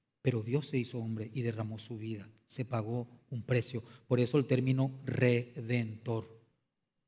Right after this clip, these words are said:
Pagó para que seas libre de tu esclavitud. Y también sabes cómo vas a saber que el Espíritu Santo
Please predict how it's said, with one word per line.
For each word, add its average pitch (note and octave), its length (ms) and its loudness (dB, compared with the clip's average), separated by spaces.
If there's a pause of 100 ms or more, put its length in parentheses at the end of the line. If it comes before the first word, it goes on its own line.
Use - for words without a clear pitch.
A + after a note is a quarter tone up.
(160)
Pagó B2 360 2
para B2 180 -2
que A#2+ 120 -4
seas A2 240 -6
libre B2 300 0
de A#2 60 0
tu A#2+ 120 -8
esclavitud. A2 540 -6 (680)
Y C#3 80 -2
también B2+ 320 0
sabes C#3 220 -2
cómo D3+ 240 -6
vas C#3+ 200 -2
a D#3 60 0
saber C#3+ 640 -2 (340)
que C#3+ 300 10
el C3 120 8
Espíritu C#3 400 -2
Santo C3 400 -2